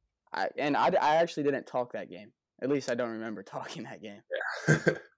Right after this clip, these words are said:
Speaker 1: And so that, that was a surprise by me. But, no, it, it, I know that's an easy answer, but it's gotta be Drake.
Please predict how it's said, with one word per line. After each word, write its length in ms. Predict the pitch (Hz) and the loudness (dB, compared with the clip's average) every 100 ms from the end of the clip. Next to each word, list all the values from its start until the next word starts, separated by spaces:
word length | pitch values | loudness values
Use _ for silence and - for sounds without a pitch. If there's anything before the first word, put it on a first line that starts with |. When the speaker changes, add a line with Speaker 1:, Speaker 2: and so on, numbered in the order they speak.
| _ _ _ - | _ _ _ -8
Speaker 1:
And 140 | 135 | -6
so 160 | - 127 | 0 4
that, 280 | 135 156 113 | 6 6 6
that 180 | 165 | 6
was 100 | 170 | 6
a 60 | 147 | 2
surprise 500 | - 120 - 123 113 | -4 -8 0 0 0
by 140 | 113 | -2
me. 180 | 110 104 | -6 -8
But, 340 | - 135 123 - _ _ _ _ _ _ _ _ _ | -4 2 2 2 _ _ _ _ _ _ _ _ _
no, 180 | 135 120 | -4 0
it, 220 | 131 139 | 0 2
it, 220 | 156 165 - _ _ _ _ - - - | 4 2 2 _ _ _ _ 6 6 2
I 60 | 151 | 0
know 160 | 175 165 | 2 4
that's 240 | 156 - | 4 2
an 160 | 143 85 | -2 -2
easy 360 | 127 127 127 | -2 -2 -4
answer, 460 | 107 117 120 120 117 | -4 -8 -6 -4 -2
but 80 | 120 | -2
it's 140 | 123 | 2
gotta 240 | 127 117 | 0 0
be 140 | 113 113 | -4 -10
Drake. 360 | 117 101 - | -10 -12 -12